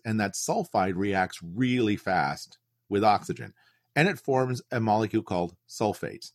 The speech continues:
Now, there's a lot of sulfate in the ocean, uh, twenty-eight millimolar for those, uh, those who are inclined to get <laughs> excited about these numbers. And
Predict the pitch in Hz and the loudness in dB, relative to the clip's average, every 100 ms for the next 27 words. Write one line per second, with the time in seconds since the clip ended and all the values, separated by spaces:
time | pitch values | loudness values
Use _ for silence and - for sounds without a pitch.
0 | _ - 101 107 110 107 135 131 139 143 | _ -4 0 0 0 -2 -2 0 2 2
1 | 123 135 120 113 98 90 85 80 80 62 | 0 0 0 0 -2 -2 -2 -4 -8 -12
2 | 64 - 87 85 85 - 123 107 95 101 | -16 -12 -8 -6 -6 -4 -2 0 0 -2
3 | 98 78 67 69 - 82 85 82 78 - | 0 -2 -4 -10 -8 -8 -6 -6 -6 -10
4 | 80 76 76 - _ 95 87 82 90 82 | -10 -8 -8 -12 _ -8 -6 -6 -4 -4
5 | 78 80 - 85 82 80 80 82 - 110 | -4 -8 -6 -6 -4 -4 -6 -6 -6 -2
6 | 95 135 127 123 127 131 127 139 143 - | 0 2 4 6 4 2 0 -2 0 -2
7 | - - - _ _ 123 113 113 107 | -4 -14 -20 _ _ 2 4 4 2